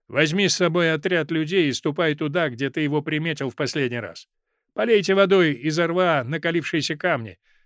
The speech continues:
Я готов разобрать развалины по камешку, только бы не лишиться моего куцого монаха».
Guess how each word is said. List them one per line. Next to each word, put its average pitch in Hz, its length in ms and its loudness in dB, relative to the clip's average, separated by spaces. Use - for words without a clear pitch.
Я 139 240 2
готов 160 340 2
разобрать 165 600 0
развалины 135 580 -2
по 143 160 0
камешку, 165 640 -2
только 170 300 2
бы 170 100 2
не 175 100 2
лишиться 175 480 2
моего 165 300 0
куцого 170 360 2
монаха». 175 500 -4